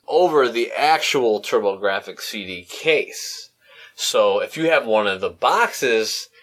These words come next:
that's a microcosm, because now you've jumped through that hoop of that person actually saved the game and the box. That's super rare. So the games are worth a shit ton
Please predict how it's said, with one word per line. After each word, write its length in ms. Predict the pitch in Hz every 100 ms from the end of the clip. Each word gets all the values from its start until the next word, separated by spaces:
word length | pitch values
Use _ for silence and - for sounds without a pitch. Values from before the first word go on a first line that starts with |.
| _
that's 200 | - 110
a 60 | 123
microcosm, 960 | 120 208 202 120 110 110 95 92 98 90
because 420 | 95 - 98 98
now 260 | 113 110 113
you've 360 | 113 113 107
jumped 320 | - 120 107
through 200 | - 131
that 220 | 107 92 107
hoop 300 | 147 139 - _ _ - - _
of 340 | 98 95 95
that 260 | 120 117 -
person 400 | 139 135 - 113
actually 420 | 107 104 113 101
saved 600 | 92 - 120 107 104 98
the 60 | 98
game 540 | 98 117 104 101 101 -
and 300 | 107 123 131
the 80 | 131
box. 520 | 127 135 151 160 -
That's 200 | 98 -
super 420 | - 98 95 107
rare. 400 | 120 156 135 - - _ _ _ _ _ _ _ _
So 120 | 156
the 80 | 175
games 260 | 185 226 170
are 80 | 160
worth 200 | 175 131
a 100 | 85
shit 300 | - 165 -
ton 280 | 95 87